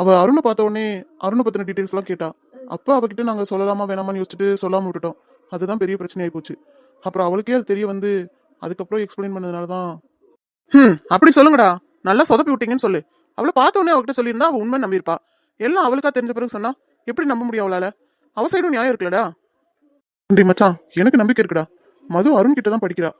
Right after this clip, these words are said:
அதனால அருணை பத்தின எல்லா விஷயமும் அவளுக்கு தெரிய வரும் ஒரு நாள். அப்ப கண்டிப்பா அவ புரிஞ்சுக்குவான்னு நான் நம்புறேன்டா. அது மட்டும் இல்ல, அவனோட கேரக்டர் எப்படி,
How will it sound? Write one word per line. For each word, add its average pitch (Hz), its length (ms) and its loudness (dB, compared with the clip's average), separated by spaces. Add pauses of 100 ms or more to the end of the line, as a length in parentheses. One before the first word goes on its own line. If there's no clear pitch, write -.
(380)
அதனால 240 280 0 (720)
அருணை 247 260 0
பத்தின 233 300 -2
எல்லா 214 180 0
விஷயமும் 226 260 -4
அவளுக்கு 180 260 -6
தெரிய 185 160 0
வரும் 160 220 -4
ஒரு 147 140 -10
நாள். 151 120 -10 (520)
அப்ப 190 140 -8
கண்டிப்பா 233 340 -2
அவ 208 120 0
புரிஞ்சுக்குவான்னு 208 420 -4
நான் 170 100 -6
நம்புறேன்டா. 165 320 -4 (580)
அது 175 160 -6
மட்டும் 240 240 -4
இல்ல, 190 120 -6 (420)
அவனோட 196 320 -6 (140)
கேரக்டர் 202 360 -4
எப்படி, 185 320 -8